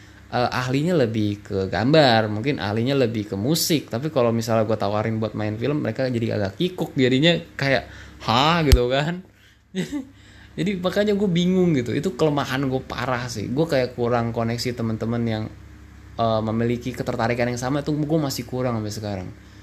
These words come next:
Masih kurang banget dan, apa ya, gua berusaha memperlebar jaringan ini, cuman masih belum ketemu gitu, gua harus kemana gitu. Belum dapet mungkin ya. Karena di sisi lain gua juga, eh, apa ya, buat,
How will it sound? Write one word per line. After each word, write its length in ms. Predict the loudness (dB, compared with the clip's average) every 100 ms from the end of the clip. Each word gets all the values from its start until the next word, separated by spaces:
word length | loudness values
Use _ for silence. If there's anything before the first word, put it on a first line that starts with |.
| -20 -8
Masih 240 | -6 -4
kurang 240 | -2 -2 0
banget 240 | -2 -2
dan, 320 | -2 0 -2 -8 -18 -20 -8
apa 160 | -4 -2
ya, 60 | 2
gua 160 | 2
berusaha 400 | 4 4 4 2
memperlebar 640 | 2 0 0 0 0 0 2
jaringan 400 | 0 0 0 0
ini, 240 | -2 -4
cuman 320 | -6 -4 -6 -6 -16 -20 -20 -10
masih 240 | -6 -4 -2
belum 160 | -2
ketemu 480 | -2 -2 0 0 -2 -4
gitu, 160 | -6
gua 160 | -2 -2
harus 160 | -2 -6
kemana 400 | -6 -4 -4 -4
gitu. 240 | -6 -12 -14 -20 -20 -20 -18 -16 -6 2
Belum 160 | 2 4
dapet 400 | 2 2 -2 -2
mungkin 320 | -6 -4 -4 -4
ya. 180 | -4 -8 -14 -20 -16 -8
Karena 320 | -2 -2 -2 -8 -20 -20 -20 -8
di 100 | -4 -4
sisi 240 | -2 0
lain 400 | 2 2 2 0
gua 160 | 0 0
juga, 640 | 0 2 4 4 2 0 -6 -4
eh, 540 | -2 -2 -2 -2 -2 -4
apa 160 | -6 -4
ya, 160 | -4 -6 -18 -20 -20 -20 -18 -8
buat, 560 | -2 2 4 4 2